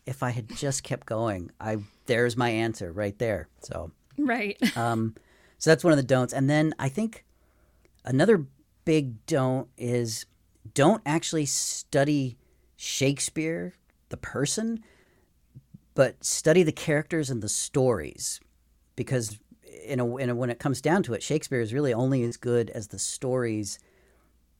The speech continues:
Speaker 1: uh, that the impact that they have on you. And I think sometimes schools and, and classes and, and advice, people get so caught up on this general Shakespeare, the, this general idea of Shakespeare,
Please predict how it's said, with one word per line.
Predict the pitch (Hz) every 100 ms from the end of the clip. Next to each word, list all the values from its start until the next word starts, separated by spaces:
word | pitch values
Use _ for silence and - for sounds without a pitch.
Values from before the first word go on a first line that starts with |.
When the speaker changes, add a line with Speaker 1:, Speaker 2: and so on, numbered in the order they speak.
| -
Speaker 1:
uh, | 131 117 104
that | 113 -
the | 120
impact | 135 147 127 -
that | -
they | 101
have | 98 175 123
on | 95
you. | 82 67 58 _ _ - _ _
And | 107
I | 120
think | 156 139
sometimes | - 151 151 127 117 110 - - _ _ _ _
schools | - - 139 131 127 113
and, | 110 107 101 - 110
and | 104 98 95 - _ _ _ _ _ _ -
classes | 127 117 113 117 107
and, | 101 101
and | 113 101 - -
advice, | 120 104 113 110
people | - 117 113
get | -
so | - 123
caught | - 123
up | 113 113
on | 107
this | 104 - -
general | 131 127 127 113 101 -
Shakespeare, | - - 160 - - 104 92 92 _ _ _ _ _ _ -
the, | 101 95 - 131
this | 107 -
general | 139 120
idea | 107 123 127 104 101
of | 95 -
Shakespeare, | - 95 - 107 92